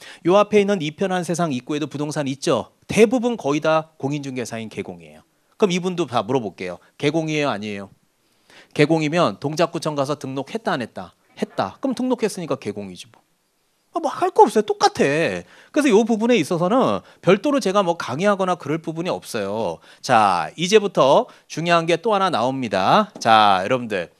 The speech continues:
여기 부칙 규정에 의한 개업 공인중개사 별표 세 개 딱 하십시오. 아, 이거는 꼭 알고 가셔야 돼요, 오늘.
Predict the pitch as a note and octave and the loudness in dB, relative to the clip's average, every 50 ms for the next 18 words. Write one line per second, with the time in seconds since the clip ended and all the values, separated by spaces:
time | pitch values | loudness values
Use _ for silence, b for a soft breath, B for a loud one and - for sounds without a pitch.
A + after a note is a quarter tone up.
0 | B B B B B B - C3+ D#3 F3+ G3+ G#3+ - - D#3+ D3+ - A3 G#3 - | B B B B B B 2 2 4 4 2 -2 -2 -2 -6 -4 -4 -6 -4 -4
1 | G#3+ F3+ G3 G3+ F#3+ F#3 F#3+ F#3+ F#3+ F#3+ F3+ - C#3+ C#3+ D#3+ D#3+ D#3+ F3 D#3 D3+ | 0 2 2 2 2 2 0 0 0 0 0 0 2 2 2 2 0 -4 -6 -6
2 | D3+ C#3+ C#3+ C3+ C#3 C3+ C3 D3 C#3+ C#3 - B2 A#2 B2+ - D3 C3+ B2 - C3+ | -6 -6 -4 -2 -2 -2 0 0 -2 -2 -2 -4 -4 -2 -2 -4 -4 -4 -4 -4
3 | C3 C3+ B2 - - G#2 A2 A2+ - - D3+ C#3 - - - - G2 - - _ | -4 -6 -6 -6 -8 -8 -8 -8 -8 -8 -10 -10 -10 -12 -12 -16 -16 -16 -18 _
4 | _ _ _ _ _ _ _ _ _ _ _ _ _ _ - - F2+ - A#2 B2 | _ _ _ _ _ _ _ _ _ _ _ _ _ _ -20 -14 -10 -6 -4 -4
5 | C3 C#3 C#3+ D3 D3+ D#3+ D#3+ E3+ E3 C3 B2 C3 C3+ C#3+ C4+ - C#4 C#4 C#4 A3 | -4 -4 -6 -6 -4 -2 -2 -2 -2 0 0 -2 -2 -2 -6 -6 -2 0 0 0
6 | F3 D#3+ C#3+ C3 G#2 - - G2+ F2+ F2 F2+ F2 F2 F2+ F#2 | 0 -2 -2 -2 -4 -4 -6 -10 -12 -12 -14 -16 -16 -18 -20